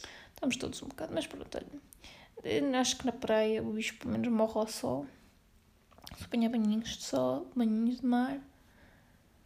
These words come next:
Comer, dormir, a repetir. É só o que me apetece fazer. Me apetece fazer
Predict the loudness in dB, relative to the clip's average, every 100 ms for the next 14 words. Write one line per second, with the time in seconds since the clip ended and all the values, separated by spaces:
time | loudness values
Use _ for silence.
0 | -20 -20 -20 -6 2 4 4 2 -6 -8
1 | 0 2 4 2 0 -2 -6 -6 -2 -2
2 | -6 -10 -10 -10 -8 -6 -4 -6 -4 -4
3 | -4 -4 -8 -6 -8 -6 -6 -6 -8 -8
4 | -8 -6 -4 -6